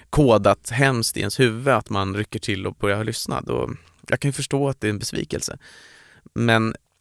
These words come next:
jag vet inte, det är en god bi-, bieffekt, en positiv slump bieffekt att, att folk har den där relationen till podden.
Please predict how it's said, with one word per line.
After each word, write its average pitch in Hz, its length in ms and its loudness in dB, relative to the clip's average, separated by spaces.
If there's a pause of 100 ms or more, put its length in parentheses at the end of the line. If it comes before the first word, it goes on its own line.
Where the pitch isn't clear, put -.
(120)
jag 117 80 0
vet 147 100 6
inte, 110 240 2
det 131 100 2
är - 20 6
en 139 80 4
god 165 260 6
bi-, 156 220 4
bieffekt, 147 520 2
en 131 100 2
positiv 139 520 0
slump 131 380 0 (140)
bieffekt - 640 0
att, - 260 -2
att - 160 0
folk 120 220 0
har 117 180 4
den 110 100 2
där 101 100 -2
relationen 120 480 -2
till 123 120 -2
podden. 98 300 0